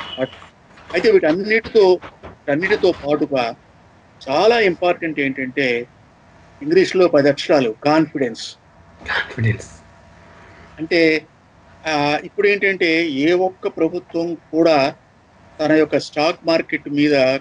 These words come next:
Speaker 1: కంట్రోల్ చేయలేదు. ఎందుకంటే గ్లోబలైజేషన్ కారణంగా విదేశీ పెట్టుబడిదారు వస్తుంటారు, పోతూ ఉంటారు. So వాళ్ళు వచ్చి పోయేటువంటి క్రమంలో వాళ్ళు కనుక వెళ్ళిపోయారు అంటే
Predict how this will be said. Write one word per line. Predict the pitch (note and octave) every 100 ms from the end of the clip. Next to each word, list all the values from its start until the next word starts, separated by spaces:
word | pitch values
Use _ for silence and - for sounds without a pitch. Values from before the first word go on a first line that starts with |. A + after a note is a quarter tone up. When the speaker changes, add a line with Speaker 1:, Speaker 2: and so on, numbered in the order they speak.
| -
Speaker 1:
కంట్రోల్ | C#3+ D3 D3 C3+ C#3+
చేయలేదు. | D3 A#2+ - _ _ _ _ _ -
ఎందుకంటే | D3+ D#3+ D3+ D#3 C#3+ C#3+
గ్లోబలైజేషన్ | C#3 E3 F3+ F3 E3 E3 C#3+ D#3
కారణంగా | C#3+ C#3 D3 C#3+ C#3+ C3+ B2 - _ _ _ _ C3+
విదేశీ | D3+ E3 -
పెట్టుబడిదారు | D#3+ D3 D3+ D3 C#3+ C#3 C3
వస్తుంటారు, | B2+ B2+ F3 D#3 D#3 F3+ G3
పోతూ | D#3 D3 C3+
ఉంటారు. | G#2+ G#2 G2+ - _ _ _ - - - F3
So | E3+ E3+ D#3+ -
వాళ్ళు | D#3 D#3 D3+
వచ్చి | C3+ D3+ - A3+ G#3 -
పోయేటువంటి | F3 F3+ F3+ F3 E3+ D3+
క్రమంలో | - - D3+ F3 E3 C#3 C3+ D3 _ _ _ _ -
వాళ్ళు | D3 D#3
కనుక | D#3+ E3 F#3
వెళ్ళిపోయారు | C#3+ D3 F#3+ F3+ E3+ D#3+ D3+
అంటే | C#3 C3 B2 B2